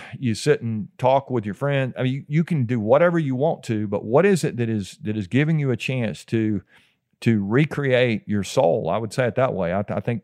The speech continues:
we underestimate how valuable our soul is, how important it is to our work. And if we don't give some attention to it, it will just, we, we can run on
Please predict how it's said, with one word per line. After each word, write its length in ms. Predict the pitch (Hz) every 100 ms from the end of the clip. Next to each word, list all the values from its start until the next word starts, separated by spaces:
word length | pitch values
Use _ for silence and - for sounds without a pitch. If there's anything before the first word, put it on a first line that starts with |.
| -
we 280 | 110 98 -
underestimate 920 | - 120 127 123 117 - 110 104 101
how 240 | 107 123 113
valuable 560 | 104 110 113 107 110
our 120 | 101 90
soul 400 | - 120 120 117
is, 120 | 107
how 160 | 107 101
important 460 | - 120 117 113
it 40 | 110
is 220 | 110 107
to 100 | 107
our 140 | 107
work. 400 | 110 113 110 - _ _ _ _ _ -
And 460 | 107 104 101 98 -
if 200 | 104 -
we 160 | 123
don't 280 | 139 135 123 - 131
give 240 | 117 123
some 140 | - 104
attention 460 | - 135 131 104
to 260 | 101 101 98
it, 120 | -
it 160 | 113 110
will 100 | 110
just, 380 | 98 101 - -
we, 200 | 117 113 -
we 140 | 113
can 300 | 110 107 98
run 380 | 101 110 113 110 - -
on 440 | 104 101 95 -